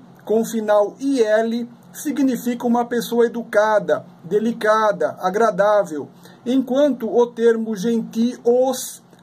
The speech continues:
palavra que termina com O S, gentios, eram assim chamadas as pessoas ou os povos que não conheciam os ensinamentos de Jesus ou as leis de Deus. Pedro,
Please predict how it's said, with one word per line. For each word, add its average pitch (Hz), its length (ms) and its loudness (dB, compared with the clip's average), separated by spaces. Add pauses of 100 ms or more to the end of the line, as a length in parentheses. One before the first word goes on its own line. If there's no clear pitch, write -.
(100)
palavra 208 480 2
que 226 120 -6
termina 214 420 -2
com 214 300 -2
O 247 260 2
S, 220 580 0 (220)
gentios, 226 1120 0 (380)
eram 277 380 2
assim 233 260 0
chamadas 233 600 0
as 220 120 -2
pessoas 240 800 0 (300)
ou 311 260 2
os - 100 -4
povos 240 640 0 (220)
que 254 120 -2
não 311 200 2
conheciam 254 760 0
os 226 140 2
ensinamentos 233 840 -4
de 226 140 -2
Jesus 233 580 -4 (280)
ou 262 200 0
as 254 180 0
leis 240 260 -2
de 254 140 -4
Deus. 190 560 -4 (1080)
Pedro, 220 480 0